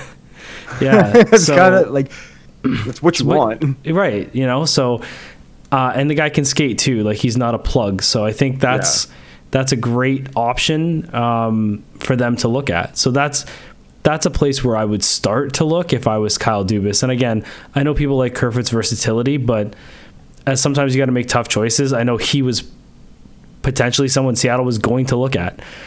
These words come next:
Speaker 1: So, you know, that might make it an attractive option for them. If it, in a perfect world, I'd be like, "You guys like Pierre Engvall?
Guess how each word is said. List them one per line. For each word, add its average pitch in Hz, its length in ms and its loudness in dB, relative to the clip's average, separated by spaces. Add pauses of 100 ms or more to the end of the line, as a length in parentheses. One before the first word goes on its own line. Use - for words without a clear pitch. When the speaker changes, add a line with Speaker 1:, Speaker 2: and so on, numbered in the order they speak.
(140)
Speaker 1:
So, 101 500 0 (760)
you 139 100 2
know, 110 140 0
that 120 220 0
might 123 260 0
make 131 220 0
it 127 80 2
an 117 80 0
attractive 113 420 0
option 107 300 0
for 131 100 -2
them. 143 420 -2
If 135 160 0
it, 151 140 0
in 147 100 0
a 127 60 -2
perfect 151 340 -2
world, 180 300 0
I'd 127 180 0
be 131 120 2
like, 117 340 -2 (960)
"You 127 240 0
guys 135 200 0
like 135 160 0
Pierre 131 220 0
Engvall? 151 440 -2